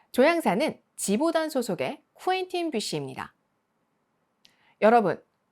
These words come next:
여태까지 만났던 바다의 향기 어떠셨나요? 굉장히 직관적인 바다 냄새도 있었을 거고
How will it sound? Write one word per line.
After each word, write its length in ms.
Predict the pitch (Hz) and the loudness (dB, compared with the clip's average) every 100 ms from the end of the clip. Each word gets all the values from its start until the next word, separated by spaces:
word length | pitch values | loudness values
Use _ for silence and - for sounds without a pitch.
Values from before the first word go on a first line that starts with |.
| _ _ | _ _
여태까지 720 | 190 202 - 392 370 349 349 330 | 2 2 0 -2 2 2 2 0
만났던 580 | 202 196 220 226 240 | 0 0 -2 -2 -2
바다의 640 | 240 - - 240 302 311 302 | -4 -10 -2 2 2 0 -2
향기 360 | 220 147 127 _ _ _ _ | -4 -4 -8 _ _ _ _
어떠셨나요? 800 | - 170 226 214 160 147 139 - _ _ _ _ _ _ _ _ _ - | -6 0 2 2 -4 -6 -8 -8 _ _ _ _ _ _ _ _ _ -6
굉장히 800 | - 220 285 339 370 370 359 349 | 2 2 4 0 0 0 -2 -4
직관적인 840 | - - - 294 311 294 277 277 | -6 -8 -4 -2 0 0 -2 -4
바다 380 | - 175 190 247 | -4 -2 0 0
냄새도 400 | 269 262 262 247 | -2 -4 -2 -2
있었을 380 | 165 185 208 | -2 -4 -4
거고 460 | 202 156 151 196 - | -4 -2 0 -2 -4